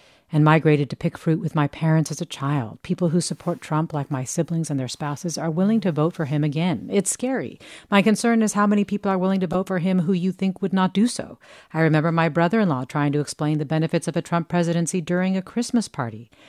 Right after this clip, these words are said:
I was stunned. What can I do to help my siblings and others like them see how Trump is not their best interest? What can Biden do to help my siblings and others like them see how he is a better choice? What can Biden do to help my siblings and others like them see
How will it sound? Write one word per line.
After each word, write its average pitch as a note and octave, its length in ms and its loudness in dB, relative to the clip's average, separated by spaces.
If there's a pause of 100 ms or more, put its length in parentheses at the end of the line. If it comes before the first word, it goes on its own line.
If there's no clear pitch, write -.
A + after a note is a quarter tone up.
(260)
I F#3 120 4
was F#3+ 140 2
stunned. F3+ 560 0 (280)
What F#3 160 6
can A3 140 4
I G#3+ 80 4
do G#3 140 2
to G3 100 4
help F#3+ 240 -2
my F#3 120 0
siblings F3+ 420 -4
and F#3 100 -4
others C#3+ 380 -6
like E3+ 280 -2
them C3+ 160 -2
see D#3 220 -2
how D3 160 -4
Trump D#3+ 280 -4
is D#3+ 100 -6
not F3 260 -2
their G#3 120 -4
best B2+ 320 -10
interest? - 380 -18 (300)
What F#3 120 4
can F3+ 140 6
Biden F3+ 280 6
do F3 140 0
to F3 80 4
help E3 160 0
my E3+ 140 -2
siblings F3 360 -2
and F3 60 -4
others D#3+ 240 -4
like F3 240 -2
them F3+ 160 -2
see F3+ 420 -2 (380)
how E3 220 -2
he F3 500 -4 (640)
is F3 480 2 (920)
a G3 100 -2
better E3+ 300 4
choice? - 540 -12 (960)
What F3 140 0
can F3+ 140 0
Biden D#3+ 260 2
do D3+ 80 -2
to D#3 80 -2
help E3+ 140 -4
my D#3 80 -4
siblings D#3 260 -4
and D3+ 80 -4
others D3 280 -8
like E3 240 -6
them E3 120 0
see D3+ 420 -4